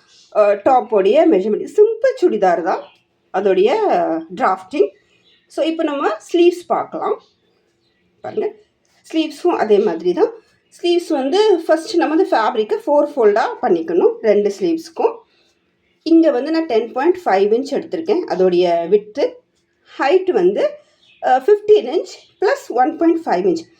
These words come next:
ஹைட் வந்து ஸ்லீவ்ஸோட ஹைட் வந்து ஃபிஃப்டீன் இன்ச்சுன்ட்டு அக்யூரேட்டா அப்படி கிடையாது. இப்போ உங்களுக்கு வந்து ஷார்ட் ஸ்லீவ்ஸோ, த்ரீ ஃபோர்த்தோ, லாங்கோ, ஸ்லீவ்ஸ்ல வந்து நம்ம டிஃப்ரெண்ட்டா எப்படினாலும் வச்சுக்கிடலாம். நான் எடுத்திருக்கிறது ஃபிஃப்டீன். இது வந்து கிட்டத்தட்ட த்ரீ ஃபோர்த் மாதிரி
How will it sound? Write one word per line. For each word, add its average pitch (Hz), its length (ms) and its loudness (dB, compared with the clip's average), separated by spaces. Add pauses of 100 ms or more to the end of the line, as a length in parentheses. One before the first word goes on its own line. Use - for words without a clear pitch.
(240)
ஹைட் 403 260 4
வந்து 392 640 -2
ஸ்லீவ்ஸோட 440 460 2 (100)
ஹைட் 302 220 -4
வந்து 330 260 4
ஃபிஃப்டீன் 320 480 0
இன்ச்சுன்ட்டு 320 360 -2 (440)
அக்யூரேட்டா 277 480 -4
அப்படி 339 220 2
கிடையாது. 175 600 -2 (180)
இப்போ 330 180 -2
உங்களுக்கு 311 460 0
வந்து 311 320 2
ஷார்ட் 247 400 2
ஸ்லீவ்ஸோ, 247 500 -6
த்ரீ 285 180 -8 (100)
ஃபோர்த்தோ, 214 360 2
லாங்கோ, 226 640 -2 (220)
ஸ்லீவ்ஸ்ல 339 300 0
வந்து 277 240 0
நம்ம 320 280 2
டிஃப்ரெண்ட்டா 277 600 0
எப்படினாலும் 214 420 0
வச்சுக்கிடலாம். 180 600 -4 (380)
நான் 269 260 0
எடுத்திருக்கிறது 233 580 -2
ஃபிஃப்டீன். 254 260 -6
இது 285 100 -4
வந்து 302 260 -2
கிட்டத்தட்ட 320 500 -4
த்ரீ 311 80 2
ஃபோர்த் 320 280 2
மாதிரி 202 500 -2